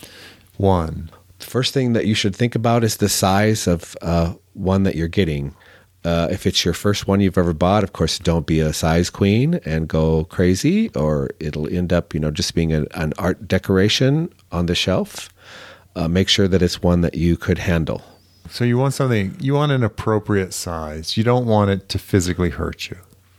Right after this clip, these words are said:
Speaker 2: Right. If it does hurt, what would that advice then be, do you think? If it hurts,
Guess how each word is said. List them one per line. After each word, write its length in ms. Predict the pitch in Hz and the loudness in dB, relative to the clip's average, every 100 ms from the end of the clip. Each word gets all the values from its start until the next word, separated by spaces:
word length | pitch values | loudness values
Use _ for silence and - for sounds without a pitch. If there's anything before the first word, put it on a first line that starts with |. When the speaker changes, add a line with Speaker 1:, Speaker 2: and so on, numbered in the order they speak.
| _ - | _ -2
Speaker 2:
Right. 260 | 95 - _ _ - _ - | -2 -2 _ _ -20 _ -2
If 160 | 104 | 0
it 100 | 104 | 0
does 260 | 113 131 147 | 2 0 2
hurt, 340 | 104 90 - _ - | 2 2 0 _ -6
what 220 | 90 90 | 0 0
would 160 | 87 82 | 0 0
that 200 | 95 92 | 2 2
advice 360 | 82 80 78 | 0 0 -2
then 220 | - 73 67 | -4 -4 -4
be, 160 | 67 | -4
do 80 | 64 | -6
you 80 | - | -8
think? 400 | - 52 - - | -8 -12 -14 -12
If 80 | - | -6
it 100 | - | 0
hurts, 540 | 131 151 - - - | 0 0 -6 -8 -10